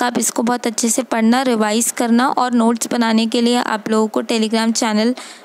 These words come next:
मैंने आपको बता दिया है, वहाँ जाके आपको पीडीएफ़ मिल जाएगा। ठीक है, तुरंत अभी जाएंगे तो आप लोगों को अभी मिल जाएगा। तो अगर आप लोग ने ज्वाइन नहीं किया तो जल्दी से, अभी आपने, ये हो गया है session, अब आप लोग जल्दी जाइए, ज्वाइन करिए।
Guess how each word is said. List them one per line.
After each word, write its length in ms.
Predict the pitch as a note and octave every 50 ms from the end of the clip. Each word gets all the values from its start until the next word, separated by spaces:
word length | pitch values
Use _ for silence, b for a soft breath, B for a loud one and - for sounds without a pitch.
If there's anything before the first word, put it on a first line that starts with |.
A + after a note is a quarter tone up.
| B B -
मैंने 160 | A#3+ A#3+ A#3+
आपको 200 | A#3 A3+ - A#3+
बता 320 | A3 A3+ G#3+ - A3 G#3+ G#3+
दिया 260 | G3+ A3+ A3+ A3+ A3+
है, 160 | A#3 B3 C#4
वहाँ 300 | C4 A#3+ A#3 A3 A3 A3+
जाके 280 | A3 A3 G#3+ G#3+ - A3+
आपको 200 | G#3+ A3 - A#3+
पीडीएफ़ 540 | - - A#3 G#3+ G3 A#3+ C4+ C#4 - C#4
मिल 160 | B3 A3 G#3 G#3
जाएगा। 380 | - G#3+ G3+ G3+ G3 G3+ G3+
ठीक 260 | G#3 - C4 B3 -
है, 80 | D#4+ D#4+
तुरंत 420 | - - C4 A#3 A#3 A#3+ B3 A#3+
अभी 160 | A#3+ A3 A3+ A3+
जाएंगे 380 | A#3 A#3+ A3 G#3+ A3 A#3+ C4
तो 100 | C4 C4+
आप 140 | C4 A3+ A3
लोगों 120 | A3 A3
को 100 | G#3+ -
अभी 200 | A#3 G#3+ G#3+ A#3+
मिल 200 | C4 C4 B3+ A#3+
जाएगा। 440 | A3 - A#3 A3 A3 A3 A#3 D4 F#4 B B B B B B -
तो 60 | - A#3+
अगर 160 | A3+ B3 A#3+
आप 140 | A#3 A3 A3+
लोग 120 | A#3+ B3
ने 140 | B3 B3+ B3+
ज्वाइन 280 | G#3+ - A#3 A#3 A#3
नहीं 180 | A#3+ A#3+ A#3+ A#3+
किया 160 | A3 B3+ B3
तो 140 | A#3 B3+ B3+
जल्दी 320 | G#3+ A#3 A3+ G#3+ G#3 A3+
से, 140 | A3 - B3+
अभी 280 | A3+ G#3 G3+ B3 C4+ - -
आपने, 320 | A3+ G#3+ - A#3+ A#3+ A#3
ये 140 | A#3 A3 A#3
हो 200 | A#3 A#3 A3 A#3
गया 180 | A3+ A#3+ C4+ C4+
है 140 | C#4 D4 C#4+
session, 320 | C#4 C#4 C4 - - C#4
अब 180 | C4+ A#3+ A3+ A3+
आप 200 | A3 A3 - A#3
लोग 100 | A3+ A3+
जल्दी 300 | G#3+ A3+ A3 G#3+ A3+ G#3+
जाइए, 460 | G#3 A3 G#3 G#3 G#3+ A3 B3 C#4 C4+
ज्वाइन 340 | A#3 B3 G#3+ G#3 G#3 G#3+ A3
करिए। 460 | - A3 G#3 G#3 G#3+ A#3+ C4 D4+